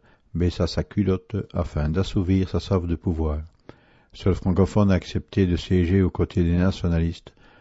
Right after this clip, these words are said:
Seul francophone a laissé tomber ses principes pour asseoir un premier ministre au seize rue de la Loi. Accord entre les composants de la nouvelle équipe, prestation de serment des nouveaux ministres et secrétaires d'État samedi dernier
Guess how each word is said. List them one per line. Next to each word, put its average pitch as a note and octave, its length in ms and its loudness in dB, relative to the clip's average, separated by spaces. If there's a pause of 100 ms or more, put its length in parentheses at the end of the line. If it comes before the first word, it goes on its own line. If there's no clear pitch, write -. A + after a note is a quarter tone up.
(140)
Seul F#2 280 2
francophone F2+ 580 2
a F2 60 2
laissé E2+ 300 0
tomber F2+ 380 2
ses E2+ 160 -2
principes F2 540 2
pour F2+ 180 0
asseoir F#2 460 2 (360)
un D#2 80 0
premier F#2 240 6
ministre F2 400 2
au F2+ 60 -4
seize E2+ 340 2
rue F2 160 -2
de D#2+ 80 -2
la D#2 80 2
Loi. D2+ 240 -2 (800)
Accord F#2+ 380 6
entre F2+ 240 4
les F2 100 4
composants F2+ 720 2
de F2 140 2
la E2 100 2
nouvelle F2 320 2
équipe, - 380 -4 (400)
prestation F#2 560 2
de E2 40 -4
serment F2 420 2
des E2+ 100 2
nouveaux E2+ 320 2
ministres E2+ 400 -2 (340)
et - 80 -4
secrétaires F2+ 560 0
d'État E2 400 0 (140)
samedi E2+ 360 0
dernier E2 420 0